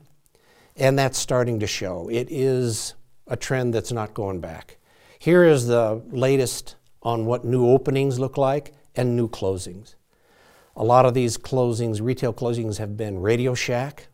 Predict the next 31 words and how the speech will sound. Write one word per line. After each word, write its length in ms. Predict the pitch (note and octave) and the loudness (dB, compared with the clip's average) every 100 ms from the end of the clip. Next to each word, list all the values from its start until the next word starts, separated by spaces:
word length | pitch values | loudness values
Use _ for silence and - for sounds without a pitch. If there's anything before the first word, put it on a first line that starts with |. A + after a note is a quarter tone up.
| _ | _
and 80 | A2 | -8
a 40 | |
few 280 | G#2 A2+ G2+ | -8 -6 -4
others, 420 | G#2+ C#3 D#3+ - - - _ _ _ _ _ | -2 -2 -4 -8 -18 -20 _ _ _ _ _
but 160 | - B2 | -4 -4
the 60 | B2 | -4
trend 380 | - E3 D#3+ | 0 2 2
for 160 | - C#3 | 2 0
Macy's 600 | A2 A#2 A#2 B2+ A#2+ A2 | 2 2 2 0 -2 0
and 160 | A2 G#2 | -2 -2
Target 380 | A2+ A2 G#2+ | 0 0 0
n-, 160 | G#2 G2 - _ - | -6 -10 -12 _ -10
is 220 | A#2 G2 | -8 -6
just 200 | - - | -8 -10
clearly 380 | - G#2+ G2+ F#2 | -8 -6 -6 -6
underway. 480 | F#2 E2+ F2+ F3 - _ _ _ _ _ - _ | -8 -10 -10 -12 -18 _ _ _ _ _ -20 _
It's 160 | C#3 - | -2 4
also 300 | F3+ A3+ F3 | 6 6 6
had 160 | D#3+ | 6
an 100 | D3 | 6
interesting 400 | D3 D#3+ C#3 C#3 | 4 2 0 0
impact 400 | C3+ C3+ C3 A#2+ | 2 2 0 -2
on 80 | A2+ | -4
the 80 | G#2+ | -2
real 180 | G2+ B2+ | 0 0
estate 300 | A#2 F#2+ F2 | -2 -8 -8
market. 460 | F2+ E2 - - _ _ _ _ _ _ _ - | -10 -12 -14 -18 _ _ _ _ _ _ _ -4
And 160 | A#2 | 0
these 360 | B2+ G3 G#3+ E3+ | 4 4 4 0
are 640 | - C#3 C#3+ C#3 C3+ B2+ - _ _ _ _ _ _ _ _ _ _ _ _ _ _ _ _ - | 0 2 2 2 0 -2 -8 _ _ _ _ _ _ _ _ _ _ _ _ _ _ _ _ -6
late, 480 | A2 A#2+ C3 - | 0 0 0 -4